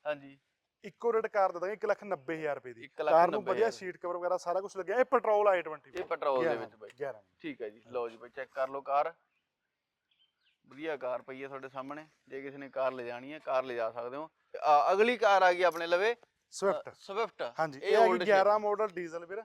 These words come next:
Speaker 1: ਹਾਂਜੀ।
Speaker 2: ਸਵਾ ਕੁ ਦੋ ਲੱਖ ਰੁਪਇਆ ਮੰਗਦੇ ਆ ਜੀ,
Speaker 1: ਹੂੰ, ਹੂੰ,
Speaker 2: ਬਾਕੀ
Speaker 1: ਹੂੰ।
Speaker 2: ਮੌਕੇ ਤੇ ਕਰ ਲਾਂਗੇ।
Speaker 1: ਠੀਕ ਹੈ ਜੀ।
Speaker 2: ਕਾਰ ਇੰਜਨ ਗੇਅਰ ਤੇ ਵਧੀਆ ਜੀ।
Speaker 1: ਓਕੇ, ਵਧੀਆ ਕਾਰ ਆ, ਚੈੱਕ ਕਰ ਲਓ ਬਾਈ, ਹਨਾ?
Speaker 2: ਹਾਂਜੀ।
Speaker 1: ਤੇ ਤੁਹਾਡੇ ਸਾਹਮਣੇ ਕੰਡੀਸ਼ਨ, ਅ, ਕੋਈ ਪੇਂਟ ਪੂੰਟ ਦਾ ਕੋਈ ਖਰਚਾ ਨਹੀਂ?
Speaker 2: ਵੀਰ ਮਾੜਾ ਮੋਟਾ ਕੋਈ ਇਸ ਤੇ ਕੁਛ ਨਹੀਂ ਹੈਗਾ ਜੀ, ਰਵਿੰਗ ਸਭ ਕੁਛ ਓਕੇ ਹੈ ਜੀ, ਕਾਰ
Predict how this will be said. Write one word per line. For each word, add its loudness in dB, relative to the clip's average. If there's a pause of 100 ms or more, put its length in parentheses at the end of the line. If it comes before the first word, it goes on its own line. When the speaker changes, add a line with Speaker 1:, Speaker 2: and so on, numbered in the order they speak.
(100)
Speaker 1:
ਹਾਂਜੀ। -8 (140)
Speaker 2:
ਸਵਾ 2
ਕੁ -2
ਦੋ -6
ਲੱਖ -2
ਰੁਪਇਆ -6
ਮੰਗਦੇ -8
ਆ -8
ਜੀ, -16
Speaker 1:
ਹੂੰ, -18
ਹੂੰ, -18
Speaker 2:
ਬਾਕੀ -4
Speaker 1:
ਹੂੰ। -18
Speaker 2:
ਮੌਕੇ -8
ਤੇ -18
ਕਰ -8
ਲਾਂਗੇ। -12 (100)
Speaker 1:
ਠੀਕ -12
ਹੈ -6
ਜੀ। -10
Speaker 2:
ਕਾਰ 6
ਇੰਜਨ -6
ਗੇਅਰ -14
ਤੇ -16
ਵਧੀਆ -12
ਜੀ। -18 (180)
Speaker 1:
ਓਕੇ, -6
ਵਧੀਆ -4
ਕਾਰ 0
ਆ, -6
ਚੈੱਕ -10
ਕਰ -2
ਲਓ -6
ਬਾਈ, -12
ਹਨਾ? -14
Speaker 2:
ਹਾਂਜੀ। -20 (180)
Speaker 1:
ਤੇ -14
ਤੁਹਾਡੇ -10
ਸਾਹਮਣੇ -8
ਕੰਡੀਸ਼ਨ, -14
ਅ, -6
ਕੋਈ -12
ਪੇਂਟ -8
ਪੂੰਟ -12
ਦਾ -4
ਕੋਈ -8
ਖਰਚਾ -4
ਨਹੀਂ? -4
Speaker 2:
ਵੀਰ 0
ਮਾੜਾ 0
ਮੋਟਾ -6
ਕੋਈ -10
ਇਸ -20
ਤੇ -16
ਕੁਛ -20
ਨਹੀਂ -16
ਹੈਗਾ -10
ਜੀ, -14
ਰਵਿੰਗ -14
ਸਭ -10
ਕੁਛ -14
ਓਕੇ -12
ਹੈ -8
ਜੀ, -16
ਕਾਰ -6